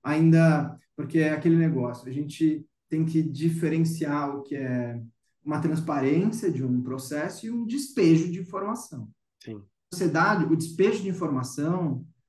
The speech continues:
Speaker 1: não ajuda a sociedade. Não é mandar todas as informações do Estado, porque isso não, não contribui com a sociedade, porque ela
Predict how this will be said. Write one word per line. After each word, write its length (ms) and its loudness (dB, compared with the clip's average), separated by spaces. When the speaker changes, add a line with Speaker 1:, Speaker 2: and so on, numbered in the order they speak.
Speaker 1:
não 260 2
ajuda 380 2
a 40 -4
sociedade. 260 -16
Não 220 0
é 260 2
mandar 800 2
todas 380 0
as 100 -10
informações 600 -8
do 60 -16
Estado, 420 -12
porque 240 -2
isso 360 6
não, 120 4
não 840 0
contribui 680 0
com 80 -8
a 20 -6
sociedade, 640 -10
porque 240 -8
ela 320 -2